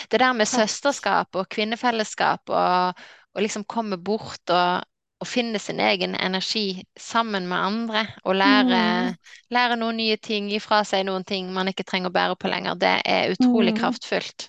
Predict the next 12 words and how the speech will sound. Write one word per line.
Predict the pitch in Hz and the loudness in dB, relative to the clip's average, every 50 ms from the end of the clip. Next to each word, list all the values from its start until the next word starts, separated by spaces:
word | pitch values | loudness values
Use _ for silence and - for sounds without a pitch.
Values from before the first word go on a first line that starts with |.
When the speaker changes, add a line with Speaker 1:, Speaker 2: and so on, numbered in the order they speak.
| _ _ _ - - | _ _ _ -6 -2
Speaker 2:
Mm. | 254 254 254 247 240 233 233 240 240 247 254 254 - _ _ _ _ _ _ - | 0 0 2 2 0 0 -2 -2 -2 -4 -4 -6 -10 _ _ _ _ _ _ -8
Speaker 1:
Mm. | 202 | -4
Speaker 2:
Jeg, | 220 240 233 233 220 - - | 0 0 2 2 0 0 -2
jeg | 226 220 - | -4 -4 -2
kan, | - 240 233 226 226 | -2 0 2 2 2
eh, | 220 220 214 220 220 220 226 226 240 226 - - | 0 0 -2 -2 -2 -4 -4 -6 -8 -10 -10 -8
jeg | 247 220 | -8 -6
kan | - 254 240 214 | -4 -2 -2 -2
si | - - 240 | 0 2 2
meg | 233 233 233 240 | 4 4 4 4
enig | 247 247 226 | 4 4 6
der. | 226 226 220 214 | 6 4 4 2